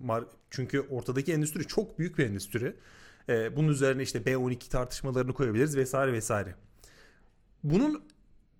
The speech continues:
karşı tarafında bulunan şey, senin bu, e, çıpa attığın ve sonrasında farklı yere kaydığın, bizim aslında şahsi hareketlerimizin iklim değişikliğine nasıl etkisi olduğu tartışması. Bu bence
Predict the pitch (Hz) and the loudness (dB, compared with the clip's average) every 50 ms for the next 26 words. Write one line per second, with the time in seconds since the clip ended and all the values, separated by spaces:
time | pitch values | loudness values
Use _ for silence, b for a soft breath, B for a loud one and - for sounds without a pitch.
0 | _ - _ _ _ - - - 127 117 120 - - 277 - 277 - 170 147 - | _ -20 _ _ _ -4 2 4 4 4 4 2 0 0 2 2 2 4 2 2
1 | - 117 110 98 104 101 - - 123 127 131 123 117 110 107 104 101 - 104 101 | -2 -4 -2 0 0 -2 -2 -4 -4 -2 -2 0 0 0 0 -2 -2 -4 -6 -6
2 | 120 - - 123 120 127 139 131 139 139 135 135 b b b b b b b b | -4 -2 -2 0 0 0 0 2 4 4 2 2 b b b b b b b b
3 | _ - 110 110 107 - - - - - - - - 147 143 135 - - - - | _ -4 -4 -4 -4 -6 -8 -10 -10 -10 -10 2 4 6 6 6 2 0 0 0
4 | 147 143 143 139 143 135 135 127 127 - - - - _ - - - 135 135 131 | 2 2 4 4 6 6 6 6 4 0 -6 -16 -20 _ -4 -2 -2 0 0 -2
5 | 127 - 147 143 127 - 120 117 - - 185 190 165 135 117 113 - - - - | -2 -2 -4 -2 -2 -2 -2 -2 0 4 4 6 6 6 4 4 2 -6 -6 -2
6 | 117 107 101 104 101 107 101 95 98 107 - - _ - 110 123 120 143 196 226 | 0 2 2 2 0 0 -2 -2 -4 -10 -16 -16 _ -8 -6 -2 0 2 2 2
7 | 196 - - - 117 107 104 95 - - 123 113 - - - - 208 202 190 - | 2 0 0 -4 -6 -6 -8 -8 -6 -6 -6 -6 -4 -2 0 0 0 0 -2 -6
8 | - - - - - - 127 120 113 - 120 - - 117 110 107 104 98 87 82 | -10 -18 -20 -20 -6 -4 -4 -4 -2 -2 -4 -4 -2 -4 -4 -4 -4 -4 -6 -6
9 | 92 98 - b b b b b b b - 151 - - 175 170 156 147 143 - | -8 -10 -12 b b b b b b b -6 -6 0 0 2 4 4 4 2 2
10 | - - - 151 156 160 147 139 156 190 185 - 196 - 143 131 - - - 127 | -2 -2 -2 0 0 0 0 0 0 0 2 0 0 2 2 0 0 0 -2 0
11 | - - 175 - 117 117 117 127 139 143 - 127 104 101 - - - - 104 95 | 2 2 2 2 2 0 0 0 -2 0 0 0 0 0 0 -2 -2 -2 -4 -2
12 | 92 - 127 151 208 240 B B B B B B B B B B B - _ - | 0 2 2 0 0 -2 B B B B B B B B B B B -20 _ -20
13 | _ _ - - 156 202 269 294 285 - - - - 240 247 185 294 262 202 170 | _ _ -6 -2 2 4 4 4 2 0 -6 -8 -4 0 0 2 2 2 2 2
14 | 180 190 214 - | 2 2 2 -2